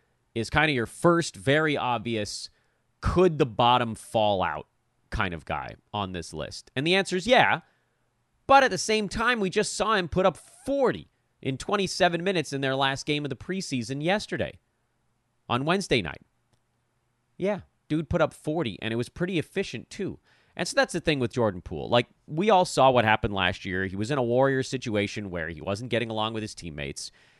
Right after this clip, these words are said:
He scored twenty points per game. He got fifteen and a half shots per night, so his usage was actually there. But the steals were kinda low, and more than anything else, the turnovers were high,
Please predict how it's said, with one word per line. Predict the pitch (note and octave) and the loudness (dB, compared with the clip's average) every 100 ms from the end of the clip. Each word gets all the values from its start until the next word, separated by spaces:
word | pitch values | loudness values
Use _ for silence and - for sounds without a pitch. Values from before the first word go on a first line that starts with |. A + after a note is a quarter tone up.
| _ - | _ -16
He | |
scored | - E3 G3 | 2 4 4
twenty | E3+ F3 D#3+ | 4 2 2
points | C#3+ D3 | 0 0
per | - A#2+ | -2 -4
game. | G#2+ G2+ A#2 | 0 0 -2
He | A2 | 0
got | A2+ A#2+ - | 2 2 2
fifteen | A#2 B2 A2+ | -2 -2 -4
and | G2+ | -4
a | |
half | F2 | -6
shots | - - B2+ - | -4 -2 -2 -2
per | G#2 | -8
night, | E2+ D2 D#2+ | -6 -6 -6
so | F#2+ | -8
his | F#2 | -4
usage | C3 - G#2+ | -6 -4 -8
was | F#2 | -4
actually | F#2 F2 - C#2 | -2 -2 -4 -4
there. | A#2 D3+ F#2+ F#2 _ _ _ | 2 4 2 -4 _ _ _
But | - G2 | -4 -4
the | - | -4
steals | - F3 D#3+ | -2 2 2
were | D3 | 0
kinda | F3 E3+ | 0 2
low, | D3 B2 A#2 A2+ A#2 _ _ _ _ - | 4 6 4 2 -4 _ _ _ _ -6
and | G#2 G2+ G2 G2+ | -2 0 -2 -4
more | C#3+ D#3+ | 0 0
than | D3 | 2
anything | C3+ B2+ A#2 | -2 -4 -4
else, | G#2 G2 - | -2 -4 -6
the | G2 | -6
turnovers | C#3 C#3+ A#2+ A2+ | -2 -2 -2 -2
were | G#2+ | -2
high, | F#2+ G2 F#2+ F#2+ | 2 4 4 2